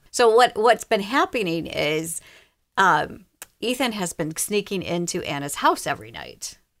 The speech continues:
and watching her while she sleeps and changing the password on her phone and on her computer and taking a picture of her while she sleeps and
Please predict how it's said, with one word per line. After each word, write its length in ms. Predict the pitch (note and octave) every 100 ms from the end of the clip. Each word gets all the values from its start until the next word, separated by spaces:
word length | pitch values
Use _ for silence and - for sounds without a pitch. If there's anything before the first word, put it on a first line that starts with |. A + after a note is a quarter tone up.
| _ _
and 340 | E3 D#3+ D#3 -
watching 480 | F3+ F3 F3+ G#3+ F#3+
her 580 | E3+ F3+ D#3+ D#3 D#3 - _ _ _ -
while 140 | F3+
she 180 | - E3
sleeps 680 | - C#4 C4+ B3 A#3 - -
and 260 | F3+ E3 E3+
changing 380 | G#3 G3+ F#3 F3
the 60 |
password 440 | F3+ D#3+ D#3+ F3+ D3
on 120 | C#3
her 100 | C3
phone 840 | - B3+ B3 A#3+ A3+ A3 A3 G#3+ - _ _ _ -
and 180 | E3
on 100 | D#3+
her 100 | D3+
computer 840 | D3+ F3 E3+ C4 C4 A#3+ A#3 A3 A3
and 180 | D#3
taking 280 | E3 E3 D3
a 60 | C3
picture 440 | A3 A3+ A#3+ A3+
of 100 | G#3+
her 120 | G#3+ G#3
while 220 | G3 G3
she 180 | - -
sleeps 600 | - F#3 F#3 F#3 - -
and 440 | D#3 D3+ C#3+ C#3+